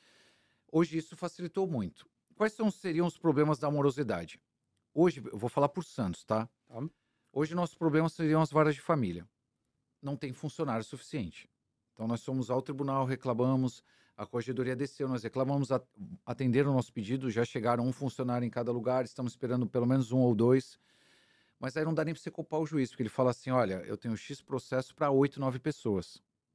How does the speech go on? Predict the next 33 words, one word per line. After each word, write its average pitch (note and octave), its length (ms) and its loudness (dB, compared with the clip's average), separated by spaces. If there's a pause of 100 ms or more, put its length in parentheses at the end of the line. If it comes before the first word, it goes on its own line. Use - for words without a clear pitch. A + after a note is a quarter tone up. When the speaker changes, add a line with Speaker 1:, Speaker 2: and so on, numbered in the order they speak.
(160)
Speaker 1:
Três D3 300 0
meu A#2+ 140 2
processo A2 400 -4
pra C#3 120 0
nove C3 280 2
pessoas." G#2 560 -4 (1200)
A C3 80 0
digitalização C#3+ 640 -6
facilita. C#3+ 680 -6 (440)
Mas C#3 220 -4
hoje F3+ 200 0
a, C3+ 160 -2 (140)
o C3+ 80 -10
maior C#3+ 380 4
problema B2+ 460 2
da C3+ 100 2
morosidade A#2 580 0
que - 80 -10
a G2+ 40 -6
gente G#2 240 -10
vê G2+ 160 -2
aqui C#3+ 400 -8 (260)
é A2+ 80 -10
a A#2+ 60 -8
falta B2+ 260 -6
de A#2 80 -12
funcionário B2 380 -6
em - 20 -4
determinados C3 560 -4
cartórios, G#2 420 -8
não G2+ 120 -8
são D3+ 180 -10
todos. - 380 -18